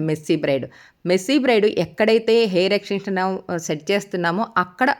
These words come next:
ఒక సన్న లేయర్ లాంటి జుట్టు తీసుకొని నేను ఎలా హెయిర్‌ని బ్యాక్ కూమ్ చేస్తున్నానో చూడండి. అయితే ఇక్కడ ఒకటి మీకు నీట్‌గా కనపడతలేదు అన్నది నాకు అర్థమైపోయింది. ఎందుకు కనపడతలేదు అంటే అదిగోండి ఆ డోర్ ఉంది చూసారా,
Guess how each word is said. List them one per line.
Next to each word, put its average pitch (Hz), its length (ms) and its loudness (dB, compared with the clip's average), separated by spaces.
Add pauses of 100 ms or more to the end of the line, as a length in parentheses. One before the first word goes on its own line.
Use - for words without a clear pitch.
ఒక 185 120 -10
సన్న 277 500 -2 (100)
లేయర్ 208 340 4
లాంటి 202 300 -2
జుట్టు 156 320 -6
తీసుకొని 160 520 -6 (420)
నేను 247 240 4
ఎలా 240 260 8 (200)
హెయిర్‌ని 220 400 0 (120)
బ్యాక్ 190 340 2
కూమ్ 226 320 0
చేస్తున్నానో 175 540 -2
చూడండి. 170 500 -4 (720)
అయితే 240 320 4
ఇక్కడ 254 240 2
ఒకటి 185 360 2 (260)
మీకు 226 220 2
నీట్‌గా 254 420 2
కనపడతలేదు 226 840 2 (180)
అన్నది 190 680 2
నాకు 190 200 -2
అర్థమైపోయింది. 165 680 0
ఎందుకు 302 280 2
కనపడతలేదు 226 680 0
అంటే 185 220 0
అదిగోండి 190 380 0 (140)
ఆ 165 120 -2 (140)
డోర్ 208 280 6
ఉంది 226 180 0
చూసారా, 170 400 -4